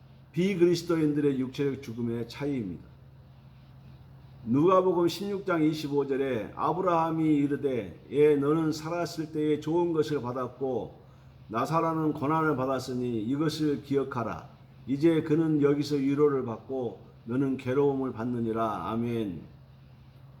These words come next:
이제 거지 나사로는 땅에서 고생을 많이 했기 때문에 여기서 위로를 받는다는 겁니다.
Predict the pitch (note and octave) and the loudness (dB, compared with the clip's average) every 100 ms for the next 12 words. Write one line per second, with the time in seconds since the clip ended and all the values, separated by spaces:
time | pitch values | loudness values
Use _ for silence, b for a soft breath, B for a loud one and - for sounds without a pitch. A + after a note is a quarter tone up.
0 | - - - B B D#3 F3 G3+ F3 G3 | -20 -20 -20 B B 2 8 8 6 2
1 | A3 F#3+ E3+ F#3+ G3 F3 F3 D#3+ F3 G#3 | 2 2 2 2 2 2 2 0 -2 -2
2 | A#3 F#3 F#3+ D#3 F3 G3 E3+ D3 E3+ G3 | 0 0 2 2 0 -2 -2 -2 -2 0
3 | E3+ F3+ - E3+ D3+ E3+ E3 C#3+ D3+ E3 | 0 -2 -2 -2 0 0 2 2 2 0
4 | E3 D3+ C#3+ D#3+ F3 C#3 B2 C3+ B2+ A2+ | -2 0 0 2 0 -2 -2 -2 -4 -6
5 | F2+ E2 C2 | -8 -10 -14